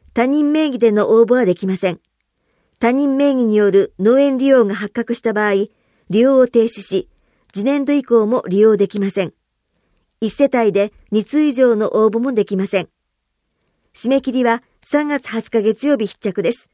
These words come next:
お申し込み先、お問い合わせ先は、経済課農政係です。ゴミの量一月。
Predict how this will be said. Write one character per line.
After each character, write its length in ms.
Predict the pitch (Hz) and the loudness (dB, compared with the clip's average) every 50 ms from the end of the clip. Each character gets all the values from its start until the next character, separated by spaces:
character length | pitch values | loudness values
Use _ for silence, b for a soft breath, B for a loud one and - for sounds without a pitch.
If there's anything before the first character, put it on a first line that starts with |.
| _ _ _ _ _ _ _ _ _ _ _ _ _ | _ _ _ _ _ _ _ _ _ _ _ _ _
お 120 | - 196 220 | 0 0 2
申 180 | 262 277 277 | 2 0 -2
し 60 | 269 | -2
込 100 | - 277 | -2 -4
み 80 | 262 254 | -4 -4
先、 380 | 233 - 233 - 240 247 - _ _ - | -4 -4 -6 -4 -6 -8 -8 _ _ -2
お 60 | 220 | 2
問 160 | 247 240 247 | 2 4 4
い 40 | 247 | 4
合 40 | 233 | 2
わ 60 | 240 | 0
せ 80 | - | -2
先 260 | - - 226 - - 208 | -4 -6 -8 -6 -4 -4
は、 180 | 208 214 226 _ _ _ _ _ _ - | -4 -4 -4 _ _ _ _ _ _ -2
経 220 | - 226 254 262 | 2 2 2 2
済 220 | - 254 240 240 | 2 0 0 0
課 260 | - - 214 202 - _ - | 0 -2 -4 -4 -4 _ -6
農 160 | 185 180 220 | -2 -2 -2
政 320 | 262 262 - 277 262 254 247 | -2 -2 0 2 2 2 2
係 340 | 247 247 240 233 208 208 165 | 0 -2 -2 -4 -4 -4 -4
で 120 | 175 226 | -4 -6
す。 220 | - - - - _ _ _ _ _ _ _ _ _ _ _ _ _ _ _ _ _ _ _ _ _ _ _ _ _ _ _ _ _ _ _ _ _ _ _ _ _ - | -6 -8 -12 -16 _ _ _ _ _ _ _ _ _ _ _ _ _ _ _ _ _ _ _ _ _ _ _ _ _ _ _ _ _ _ _ _ _ _ _ _ _ -2
ゴ 160 | 165 208 226 | 2 2 2
ミ 100 | 247 277 | 2 2
の 160 | 285 302 294 | 0 0 0
量 260 | 262 294 294 269 220 - | 2 2 4 4 4 2
一 280 | - 175 - - 214 | 0 -6 -8 -6 -4
月。 340 | 214 208 - - 190 - - | -4 -4 -4 -6 -8 -10 -10